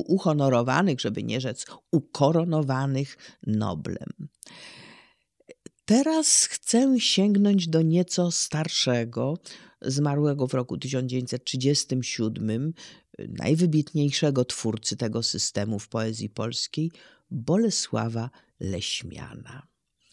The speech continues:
Doprowadził on do perfekcji wiersz sylabotoniczny. Sądzę, że wyobraźnia i myśl Leśmiana musiała po prostu kołysać się w rytmie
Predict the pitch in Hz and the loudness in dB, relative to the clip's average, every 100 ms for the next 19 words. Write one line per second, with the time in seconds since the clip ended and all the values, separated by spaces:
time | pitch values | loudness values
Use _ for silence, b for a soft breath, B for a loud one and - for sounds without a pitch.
0 | B B B B B B _ - - - | B B B B B B _ -18 -2 0
1 | 139 190 220 269 269 254 240 226 214 208 | 4 4 4 4 4 4 2 4 4 6
2 | 202 190 - 208 220 - - - 190 185 | 6 6 4 2 2 -4 -6 -2 2 2
3 | 156 127 151 151 - - - 117 120 117 | 2 0 0 -2 -4 -2 -2 -2 -4 -6
4 | - 95 - - - - - - 135 - | -6 -8 -6 -2 -2 -4 -14 -16 -18 -20
5 | _ _ _ B B B B B B B | _ _ _ B B B B B B B
6 | _ - - - - - 277 277 202 185 | _ -20 -12 -2 2 4 4 2 4 6
7 | 165 135 131 160 160 156 - _ _ _ | 6 4 4 4 4 2 -2 _ _ _
8 | _ _ - 123 139 - 139 127 135 156 | _ _ -14 -2 0 2 0 0 0 2
9 | 208 247 156 135 120 120 101 90 _ - | 2 2 0 -2 -2 -4 -6 -8 _ -6
10 | 127 120 127 180 269 - - 117 - 139 | -2 0 4 6 6 2 -2 -4 -2 -4
11 | - - 151 220 196 139 B B B 143 | -4 -2 0 0 0 0 B B B 0
12 | 156 - 269 226 170 165 226 247 - 185 | 0 -2 -4 -2 -2 0 0 0 0 -2
13 | 165 - - 156 170 240 262 - 185 170 | -2 -2 2 4 6 4 2 -2 -4 -4
14 | - 160 139 123 - - 196 196 - 135 | -2 0 -2 -6 -8 2 2 2 -4 -4
15 | 117 113 | -2 -2